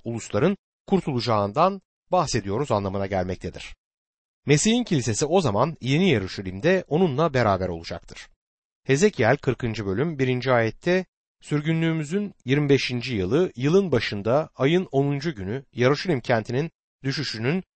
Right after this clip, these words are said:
on dördüncü yılı tam o gün Rabbin eli beni yakalayıp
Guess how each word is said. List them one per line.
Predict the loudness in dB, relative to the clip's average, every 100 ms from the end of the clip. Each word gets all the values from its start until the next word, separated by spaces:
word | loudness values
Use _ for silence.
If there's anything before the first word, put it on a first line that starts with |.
| _ 2
on | 4 6
dördüncü | 4 2 2 -4 -2 -2
yılı | 2 2 0 _
tam | 0 0 0 -2
o | -2 0
gün | -4 -6 _ _ 0
Rabbin | 2 4 2
eli | 2 2 2
beni | 2
yakalayıp | 2 0 0 0